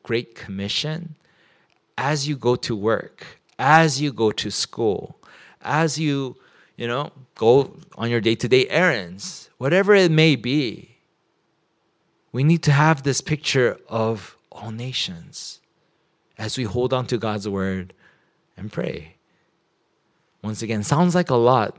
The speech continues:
but it really takes about a minute. So our conclusion here today is this. We need to make time to pray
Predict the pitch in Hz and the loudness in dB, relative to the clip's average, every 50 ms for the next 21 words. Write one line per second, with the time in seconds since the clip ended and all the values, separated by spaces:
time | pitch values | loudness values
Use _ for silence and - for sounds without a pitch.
0 | _ _ - 104 101 98 - - _ _ _ _ _ _ _ _ _ _ _ _ | _ _ -6 -6 -6 -6 -8 -12 _ _ _ _ _ _ _ _ _ _ _ _
1 | _ _ _ _ _ _ _ _ _ - 104 117 120 131 127 - - 123 117 - | _ _ _ _ _ _ _ _ _ -6 -4 -2 -2 -2 -2 -2 -2 -2 -2 -4
2 | - - - - - - _ _ _ _ _ _ _ _ _ _ _ _ _ _ | -8 -12 -12 -12 -14 -18 _ _ _ _ _ _ _ _ _ _ _ _ _ _
3 | _ _ _ _ - 95 90 101 98 104 117 120 107 95 - _ _ _ _ _ | _ _ _ _ -12 -10 -8 -8 -8 -8 -8 -10 -14 -16 -18 _ _ _ _ _
4 | _ _ _ _ _ _ _ _ _ _ _ _ _ _ _ _ _ _ _ _ | _ _ _ _ _ _ _ _ _ _ _ _ _ _ _ _ _ _ _ _
5 | _ _ _ _ _ _ _ _ _ _ _ _ _ _ _ _ _ _ _ _ | _ _ _ _ _ _ _ _ _ _ _ _ _ _ _ _ _ _ _ _
6 | _ _ _ _ _ _ _ _ _ _ _ _ _ _ _ _ _ _ _ - | _ _ _ _ _ _ _ _ _ _ _ _ _ _ _ _ _ _ _ -6
7 | - - 123 120 120 117 92 - - _ - 117 - - 139 135 - 175 185 165 | 0 4 6 6 6 6 4 0 -6 _ -6 -4 -2 0 0 4 6 6 6 8
8 | 160 147 135 127 123 120 113 - - 107 104 101 98 92 87 82 82 - 92 90 | 6 4 4 4 4 2 2 0 0 0 0 0 0 0 -2 -6 -6 -6 -6 -6
9 | 80 69 - - - - - - _ _ _ _ _ _ _ _ _ _ _ _ | -6 -6 -8 -10 -12 -12 -14 -18 _ _ _ _ _ _ _ _ _ _ _ _
10 | _ _ _ _ _ _ _ _ _ - 98 113 135 143 - - 151 147 147 143 | _ _ _ _ _ _ _ _ _ -8 -4 -4 -4 -2 0 0 0 2 0 -2
11 | - - - - 98 92 90 90 90 - 87 - - - - 95 90 90 82 82 | -4 -10 -10 -8 -8 -8 -8 -8 -10 -12 -12 -8 -8 -6 -4 -4 -4 -4 -4 -6
12 | 90 90 - | -10 -14 -20